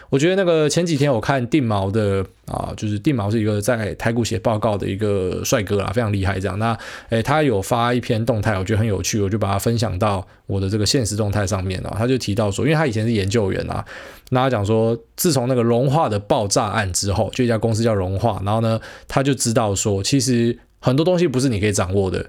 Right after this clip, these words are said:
啊，特别是你不要讲说它爆炸了，妈台股三天两头，干妈P C B厂一堆易燃物，干你啊，整天烧起来，然后那不然就像之前的药厂烧起来，然后烧起来就直接吃了好几个跌停，那或者说有些可能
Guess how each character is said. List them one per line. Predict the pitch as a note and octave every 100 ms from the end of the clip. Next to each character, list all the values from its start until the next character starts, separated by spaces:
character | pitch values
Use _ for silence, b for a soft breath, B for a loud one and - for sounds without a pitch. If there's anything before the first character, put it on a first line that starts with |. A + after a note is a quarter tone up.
| -
啊， | G#2
特 | G2+ F#3
别 | D3+
是 | C#3 D#3+
你 | A#2+
不 | A2
要 | E3
讲 | F3+ A#2+
说 | B2+ C3
它 | - C3
爆 | D3 A2
炸 | F#2 A2+ F#2+
了， |
妈 | A#2+
台 | D#3 D3
股 | D#3+ B2+
三 | C#3+ D3
天 | E3
两 | B2+ F#2+
头， | G#2
干 | A#2+ D3
妈 | D3
P | C#3 D#3+
C | D3 D#3+
B | D#3
厂 | D3 A#2 C#3
一 |
堆 | C3+
易 | C#3
燃 | C3 G2+
物， | A2+
干 | A2 D3
你 | B2+
啊， |
整 | A#2
天 | A2 C#3
烧 | C#3 C3
起 | C3+ G#2
来， | E2+ - B B B -
然 |
后 | A2+
那 | B2+
不 | D#3
然 | C#3+
就 |
像 | C#3+ D#3 C3+
之 | C#3+
前 | C3 A#2
的 | A#2+
药 | C#3 A#2
厂 | G2+ -
烧 | - C3 C#3
起 | - G#2
来， | - G2
然 | G2
后 | G2
烧 | C#3+ D#3
起 | B2
来 | G#2+
就 | A#2
直 | A#2+ A2+
接 | A#2+ B2+ C3+ -
吃 | - - D3
了 | B2+
好 | A2
几 | A2+
个 | G2
跌 | F#2+
停， | G2+ G#2
那 | A2+
或 | B2+
者 | C3+
说 | C#3
有 | A#2+
些 | G2+ A#2+
可 | A#2+
能 | G2